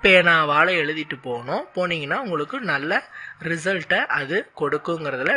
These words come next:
டவுட் இல்ல. இப்போ இந்த ஃபைவ் ஃபைவ் ஃபைவ் அப்படிங்கிறது குபேர எண்கள் தான். அஞ்சு பூதம், குபேர எண் ஐந்து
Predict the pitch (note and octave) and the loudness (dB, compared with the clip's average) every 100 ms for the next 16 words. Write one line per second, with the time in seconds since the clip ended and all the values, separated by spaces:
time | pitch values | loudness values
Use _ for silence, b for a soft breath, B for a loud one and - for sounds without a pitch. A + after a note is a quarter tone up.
0 | F3+ B2+ C3 - A#2+ A2+ - B B B | 0 -2 -2 -4 -6 -6 -10 B B B
1 | G3+ G3 A3+ G3+ F3+ D#3 G3 A3+ B3 A#3+ | 0 6 6 8 8 10 10 10 8 6
2 | A#3+ A3+ G3+ G3 F3+ D#3+ F3+ F3 E3 G#3+ | 6 6 6 6 6 4 0 -2 0 2
3 | F3+ D#3 D#3+ B3 B3 F#3+ D3 C3+ C3 - | 2 0 2 4 6 4 2 -2 0 0
4 | - - B B B B B B B C#3+ | -4 -20 B B B B B B B 0
5 | E3 G3 F#3+ D#3+ G3+ F#3+ G3+ B3 - - | 2 0 -2 0 2 6 6 4 -4 -20
6 | - - - B B - D3 E3 G#3 A3 | -20 -20 -20 B B -6 -2 4 4 6
7 | G#3 F3 D3 - - C#3 E3+ F3+ E3+ A3 | 4 4 0 -6 0 2 0 0 2 2